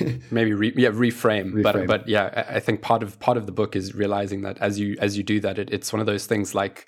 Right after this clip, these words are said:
Speaker 2: I guess, paying attention to something that arises in consciousness is as soon as you do it, the thing seems to cease to exist, you know?
Speaker 1: Yeah. And, and so as much as it does a-,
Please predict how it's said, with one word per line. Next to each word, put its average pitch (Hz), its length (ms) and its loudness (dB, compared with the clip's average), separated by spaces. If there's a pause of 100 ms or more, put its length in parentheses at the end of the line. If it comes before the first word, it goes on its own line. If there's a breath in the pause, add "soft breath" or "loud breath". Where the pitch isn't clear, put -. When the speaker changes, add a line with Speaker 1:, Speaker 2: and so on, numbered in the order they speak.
(320 soft breath)
Speaker 2:
I 113 80 2
guess, 107 240 2
paying 110 320 0
attention 110 560 -2
to 104 60 -4
something 104 360 0
that 101 120 0
arises 101 420 0
in 101 100 -2
consciousness 101 580 -2
is 95 120 -4
as 98 80 -4
soon 104 140 0
as 98 120 0
you 101 80 0
do 101 200 0
it, 95 120 -4
the - 80 -6
thing 101 260 -2
seems 98 300 -4
to 98 160 -4 (380)
cease - 300 -2
to - 100 -6
exist, 101 400 -2
you 95 60 -6
know? 101 140 -6 (280)
Speaker 1:
Yeah. 107 220 0 (100)
And, 127 100 -2
and 127 160 0
so 127 120 0
as 123 120 0
much 123 240 -4
as 107 220 -6
it 104 120 -8
does 107 360 -4
a-, 104 60 -12